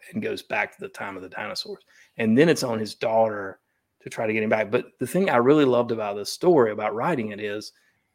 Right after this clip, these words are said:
I've now got, you know, this dad bod dad of two, which I can identify with. And then, you know, the other protagonist is a nineteen-year-old female, which, you know, obviously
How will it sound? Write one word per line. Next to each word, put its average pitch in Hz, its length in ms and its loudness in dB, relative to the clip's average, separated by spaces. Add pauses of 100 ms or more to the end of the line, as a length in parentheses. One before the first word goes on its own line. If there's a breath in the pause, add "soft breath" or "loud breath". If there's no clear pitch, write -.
I've 113 160 2
now 135 220 6
got, 110 340 2
you 113 120 0
know, 101 360 -4 (800)
this 131 220 2
dad 113 440 0
bod 107 500 -2 (140)
dad 113 320 -2
of 101 120 -12
two, 127 280 2
which 107 180 -4
I 117 140 4
can 113 140 -2
identify 104 580 0
with. 98 400 -10 (500 soft breath)
And 123 180 2
then, 120 420 2 (200)
you 135 140 -2
know, 120 60 0
the 123 100 4
other 208 140 2
protagonist 117 580 -2
is 123 100 -4
a 123 60 -2
nineteen-year-old 107 1000 -6 (600)
female, 113 680 0
which, 123 320 -2
you 123 140 2
know, 120 100 2
obviously 113 760 0